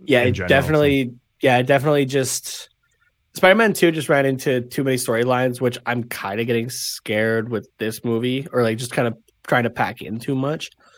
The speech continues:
Speaker 2: Mm-hmm.
Speaker 1: Um, it's the same thing that happened to Batman as well. You could argue maybe with Batman Forever, but especially with Batman and Robin, just too many, you know, too many villains and that kind of thing. Um,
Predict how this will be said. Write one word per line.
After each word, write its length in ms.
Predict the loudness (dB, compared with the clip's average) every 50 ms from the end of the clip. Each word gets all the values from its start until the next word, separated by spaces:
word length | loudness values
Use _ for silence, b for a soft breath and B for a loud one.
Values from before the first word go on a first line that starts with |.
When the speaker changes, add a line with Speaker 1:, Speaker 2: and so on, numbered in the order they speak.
| B B
Speaker 2:
Mm-hmm. 160 | -12 -10 -10 -12 -14 _ _ -10
Speaker 1:
Um, 540 | -6 -2 -2 0 0 0 -2 -4 -4 -8 -10 -12 _ _ -6
it's 120 | -4 -4
the 60 | -2
same 260 | 0 2 2 2 2
thing 320 | 0 0 -2 0 0 0 0
that 300 | 0 0 0 0 -2 -4 -10 _ -10
happened 400 | -4 -2 -2 -2 -2 -4 -6 -6
to 80 | -8 -8
Batman 640 | -6 -6 -6 -6 -6 -6 -4 -4 -4 -4 -6 -8 -10 _ -14
as 140 | -14 -14 -12 -8
well. 320 | -6 -6 -4 -4 -4 -6 -8
You 80 | -8
could 180 | -6 -6 -4 -4
argue 260 | -4 -4 -4 -6 -6
maybe 360 | -6 -8 -8 -8 -6 -6 -6
with 120 | -6 -8 -8
Batman 360 | -8 -8 -8 -8 -8 -10 -10
Forever, 680 | -10 -10 -10 -8 -8 -8 -8 -8 -8 -10 -10 -10 -14 b b b b b b _ _ -4
but 260 | -4 -2 -2 -2 -4
especially 340 | -6 -6 -6 -8 -6 -6 -6
with 160 | -6 -6 -8 _ _ -10
Batman 260 | -8 -8 -8 -8 -10
and 140 | -10 -10 -8
Robin, 360 | -6 -6 -4 -4 -4 -6 -6
just 200 | -6 -8 -10 -12 _ _ _ _ _ _ _
too 140 | -12 -10 -8
many, 320 | -8 -6 -6 -8 -8 -10 -12 _ _ _ _ _ _ _ _ _ _
you 80 | -12 -12
know, 80 | -12
too 180 | -10 -8 -4 -2
many 160 | 0 0 0
villains 500 | -2 -4 -6 -6 -6 -6 -4 -6 -6 -6
and 140 | -6 -6 -6
that 140 | -6 -6 -8
kind 100 | -8 -10
of 100 | -10 -8
thing. 280 | -8 -6 -6 -8 -10 b b b b b b b b b b b _ _ _ -8
Um, 560 | -6 -4 -2 -2 -2 -4 -4 -6 -6 -8 -10